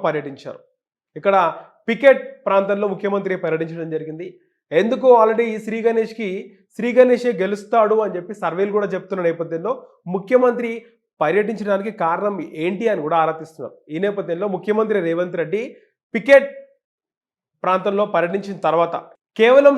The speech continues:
సికింద్రాబాద్ కంటోన్మెంట్ నియోజకవర్గమే కాదు, మల్కాజ్గిరిలో ఇది అంతర్భాగంగా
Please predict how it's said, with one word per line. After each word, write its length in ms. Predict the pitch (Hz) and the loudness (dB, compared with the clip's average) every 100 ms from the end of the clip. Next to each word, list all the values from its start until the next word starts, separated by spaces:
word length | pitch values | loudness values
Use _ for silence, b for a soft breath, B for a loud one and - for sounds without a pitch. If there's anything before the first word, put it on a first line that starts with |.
| 240 | 2
సికింద్రాబాద్ 500 | - 240 254 254 254 | -6 0 2 2 0
కంటోన్మెంట్ 460 | 233 214 233 233 220 | -2 -2 -2 -2 0
నియోజకవర్గమే 520 | 220 214 214 202 208 208 | -2 -2 -6 -4 -4 -2
కాదు, 200 | 190 185 214 | -2 -2 -2
మల్కాజ్గిరిలో 720 | 185 180 226 220 185 196 202 214 202 | -2 -2 0 -2 -2 -8 -4 -4 -4
ఇది 120 | 202 - B B 139 | -6 -8 B B -6
అంతర్భాగంగా 720 | 160 214 185 196 185 196 196 | 0 0 2 0 0 0 0